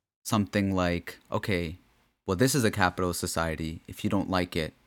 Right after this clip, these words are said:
go somewhere else"? And what is your response if so, or if, if somebody were to say that to you?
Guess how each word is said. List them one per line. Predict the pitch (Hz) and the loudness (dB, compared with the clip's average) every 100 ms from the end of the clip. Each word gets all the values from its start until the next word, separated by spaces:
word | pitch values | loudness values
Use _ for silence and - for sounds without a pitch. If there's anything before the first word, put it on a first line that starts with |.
| _ _ _ | _ _ _
go | - 98 | 0 0
somewhere | - 90 87 | 0 0 0
else"? | 67 50 - - - _ _ _ _ _ _ _ - | -2 -2 -4 -4 -8 _ _ _ _ _ _ _ -4
And | 95 | 2
what | 95 101 | 4 6
is | 95 | 4
your | 98 | 0
response | 90 90 - 85 82 | 0 -2 -2 -4 -4
if | 87 | -6
so, | - 78 - | -6 -8 -6
or | - 90 | -4 -2
if, | 85 - | -4 -4
if | 98 - | -6 -6
somebody | - 90 85 82 | -6 -2 -2 -2
were | 80 | -4
to | 80 78 | -6 -8
say | - | -8
that | - - | -10 -12
to | |
you? | - | -14